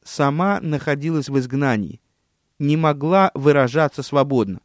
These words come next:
И поэтому Мойше утверждал, что им не может быть осуществлено освобождение снизу.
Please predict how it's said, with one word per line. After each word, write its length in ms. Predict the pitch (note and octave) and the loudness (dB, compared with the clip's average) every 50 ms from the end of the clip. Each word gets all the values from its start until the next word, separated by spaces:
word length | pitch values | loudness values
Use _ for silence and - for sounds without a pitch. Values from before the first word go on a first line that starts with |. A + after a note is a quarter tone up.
| _ _ _ _ _ _ _ _ _ _ _ _ _ _ _ _ _ _ _ _ _ _ _ _ _ _ _ _ _ _ _ _ _ _ _ _ _ _ _ _ _ | _ _ _ _ _ _ _ _ _ _ _ _ _ _ _ _ _ _ _ _ _ _ _ _ _ _ _ _ _ _ _ _ _ _ _ _ _ _ _ _ _
И 100 | - E3 | -2 -2
поэтому 520 | C#3+ - D3+ D#3+ F3 F3 - D#3+ D3+ C#3 B2+ | 0 2 2 2 2 0 0 0 0 0 0
Мойше 380 | C3+ D#3 E3 D3+ A#2+ - B2+ | 2 2 0 0 0 0 -2
утверждал, 760 | B2 B2 A#2+ C#3 D3 D#3+ D#3+ D#3+ E3 F#3 A#3 A#3+ A#3 A3+ G#3+ - _ _ _ | -2 -2 -2 -2 -2 -2 -2 -2 -2 0 2 4 4 2 0 -6 _ _ _
что 280 | _ - - - D#3 E3 - _ | _ -8 -2 0 0 0 0 _
им 400 | G3+ G3+ G#3+ G#3+ G#3 G3+ F#3 - _ | 0 0 2 2 0 0 -4 -6 _
не 160 | C#3 C#3 D3 | 0 0 0
может 340 | E3 F3 F#3 F3+ D#3+ D3+ C3+ | 2 2 0 0 0 -2 -4
быть 280 | C3+ D3 F3 F3+ - - | -2 -2 -2 -2 -2 -4
осуществлено 840 | - B2+ B2 B2+ A#2+ C3 A#2+ - C3+ C3+ C#3 C#3+ E3+ F#3+ F#3+ - | -4 -4 -4 -6 -8 -8 -8 -6 -2 -2 -2 0 0 0 0 0
освобождение 800 | - - - C#3 C3+ B2+ A#2+ A#2 A#2 B2 D#3 D#3 D3+ D3+ C#3 B2+ | -2 -2 -2 -2 0 0 0 0 0 -2 -4 -2 0 0 -2 -2
снизу. 400 | - - B2 A2 F#2+ - - | 0 -2 -2 -2 -2 -6 -10